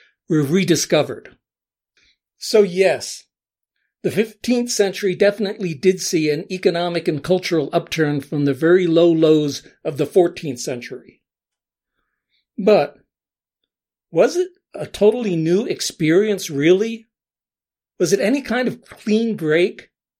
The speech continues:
Was it a renaissance? Let's briefly consider the life of Petrarch, a famous scholar and poet who lived from thirteen oh four to thirteen seventy-four.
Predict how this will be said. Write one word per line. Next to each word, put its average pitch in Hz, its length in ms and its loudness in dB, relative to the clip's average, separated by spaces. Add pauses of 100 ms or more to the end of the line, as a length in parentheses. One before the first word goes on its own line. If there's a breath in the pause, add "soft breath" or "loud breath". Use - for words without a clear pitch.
(560)
Was 208 240 2
it 262 220 -8
a 135 140 -4
renaissance? 190 1000 -2 (1300)
Let's 277 160 0
briefly 240 380 0
consider 190 420 2
the 156 80 -4
life 160 280 0
of - 120 -14
Petrarch, 165 680 -6 (260)
a 131 60 -6
famous 196 420 2
scholar 160 420 2
and 139 160 -2
poet 139 320 2
who 143 140 -8
lived 151 320 2
from 135 400 -2 (240 soft breath)
thirteen 147 380 0
oh 147 120 2
four 147 300 2
to 139 100 0
thirteen 156 460 -4
seventy-four. 123 760 -4